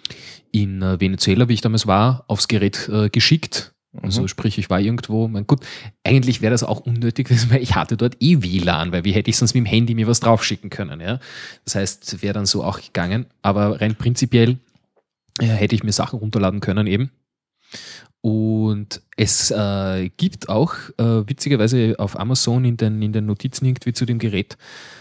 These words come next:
Speaker 1: äh, wird geclaimt, dass in diversen, äh, Ländern nicht nur die Wikipedia und der Download von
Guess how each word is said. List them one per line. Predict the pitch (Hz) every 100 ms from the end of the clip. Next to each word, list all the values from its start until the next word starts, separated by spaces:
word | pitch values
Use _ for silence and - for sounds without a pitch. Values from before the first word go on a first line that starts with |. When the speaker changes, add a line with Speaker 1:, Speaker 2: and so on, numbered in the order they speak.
| _ _
Speaker 1:
äh, | 110
wird | 104 101 101 101 101 101 98 95 90 78 69 - - - 73 76 95 98 101 131 -
geclaimt, | 113 - 92 117 - -
dass | 113 113
in | 107
diversen, | 104 92 98 117 - _ -
äh, | 104 101 98
Ländern | 92 95 120 127
nicht | - -
nur | 131
die | 113
Wikipedia | 110 110 - - 98 120 143
und | 143 113 -
der | 104
Download | 92 98 110
von | -